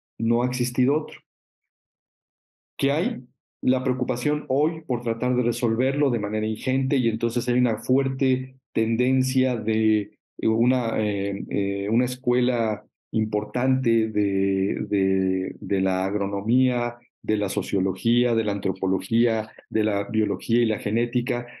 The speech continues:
que buscan ir, por ejemplo, por el lado de recuperar las, las, las, las formas tradicionales de producción de alimentos.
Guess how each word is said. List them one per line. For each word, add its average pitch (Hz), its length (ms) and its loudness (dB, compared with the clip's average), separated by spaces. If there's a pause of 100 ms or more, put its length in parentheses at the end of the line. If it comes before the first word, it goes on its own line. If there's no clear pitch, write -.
(140)
que 117 140 2
buscan 131 580 0
ir, 131 220 2
por 113 120 2
ejemplo, 123 400 -2
por 107 140 0
el 107 80 2
lado 117 160 2
de 113 100 2
recuperar 110 680 -2
las, 131 260 -2
las, 104 320 -4
las, 98 320 -2
las 98 180 -2
formas 117 320 0
tradicionales 107 720 -2
de 107 100 -2
producción 101 380 -4
de 113 80 2
alimentos. 123 640 0